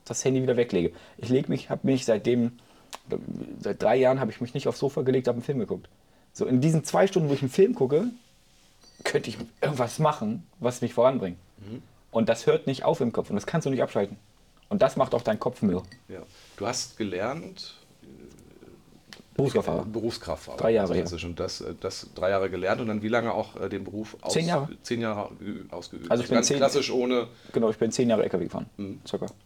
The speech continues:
Speaker 2: Und dann, äh, auch über Nacht, also Langstrecke oder
Speaker 1: Ich bin,
Speaker 2: so?
Speaker 1: äh, nie Fernverkehr gefahren,
Speaker 2: Mhm.
Speaker 1: aber ansonsten bin ich quasi alles gefahren. Egal welche Art von L K W, ähm, ob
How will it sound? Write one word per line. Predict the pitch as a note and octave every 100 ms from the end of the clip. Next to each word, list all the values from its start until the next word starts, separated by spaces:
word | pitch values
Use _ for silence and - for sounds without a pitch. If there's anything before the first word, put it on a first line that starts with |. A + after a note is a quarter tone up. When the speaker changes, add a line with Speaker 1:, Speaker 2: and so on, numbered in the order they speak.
| _
Speaker 2:
Und | G2
dann, | F#2+ F2+
äh, | F#2 F#2 F2 - - -
auch | F#2+ F#2+ G2
über | F2+ F#2
Nacht, | G2 - -
also | F#2+
Langstrecke | E2 F#2 B2+ - C3 C3
oder | - F#2+
Speaker 1:
Ich | F#2
bin, | F#2+ A2+ G#2+
Speaker 2:
so? | A2
Speaker 1:
äh, | G#2+ G2
nie | C3 D3+ G3
Fernverkehr | - D3+ D3 G#3 - G3 B3
gefahren, | G#3+ A3 C#4+ -
Speaker 2:
Mhm. | G2+
Speaker 1:
aber | - A2
ansonsten | A2+ A#2+ B2+ A#2+
bin | A2
ich | -
quasi | G#2+ G#2
alles | F#2+ F#2+
gefahren. | - - C#2+
Egal | - - G#2+
welche | G#2 D2
Art | F2
von | - D#2
L | D#2+
K | F2
W, | F2+ F#2 - - - -
ähm, | F2 E2+ F2+ E2+ -
ob | - -